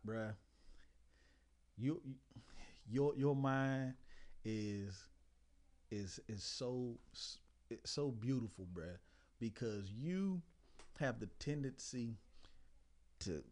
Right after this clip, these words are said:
to get in your teacher mode. You get in your teacher bag, man, and, and you start to elegantly break things down, and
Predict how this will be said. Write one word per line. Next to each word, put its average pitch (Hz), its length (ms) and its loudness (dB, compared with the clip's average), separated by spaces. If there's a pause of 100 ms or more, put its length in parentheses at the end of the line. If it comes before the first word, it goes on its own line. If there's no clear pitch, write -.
to 113 100 2
get 117 180 6
in 110 60 4
your 101 120 2
teacher - 400 4
mode. 80 280 0
You 143 100 2
get 160 140 6
in 160 80 4
your 131 100 4
teacher 117 360 2
bag, 85 460 0
man, 76 280 -6 (420)
and, 92 320 2 (300)
and 90 120 -2
you 107 100 0
start 107 360 0
to - 160 -2
elegantly 107 640 0
break 104 340 2 (100)
things 101 400 0
down, 98 500 0 (580)
and 90 300 0